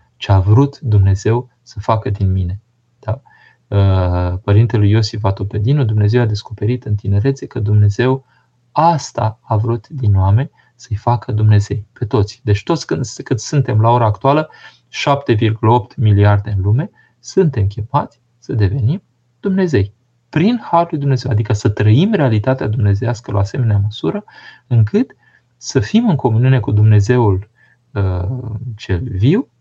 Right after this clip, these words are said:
și să trăim viața pe care El însuși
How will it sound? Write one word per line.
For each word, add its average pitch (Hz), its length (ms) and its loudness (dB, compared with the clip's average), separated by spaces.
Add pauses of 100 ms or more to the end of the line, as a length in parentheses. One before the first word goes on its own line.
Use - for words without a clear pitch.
(120)
și 196 420 -6
să - 240 -14
trăim 120 480 0 (360)
viața 98 500 0
pe 185 140 -6
care 131 240 0
El 113 140 0
însuși 156 480 -4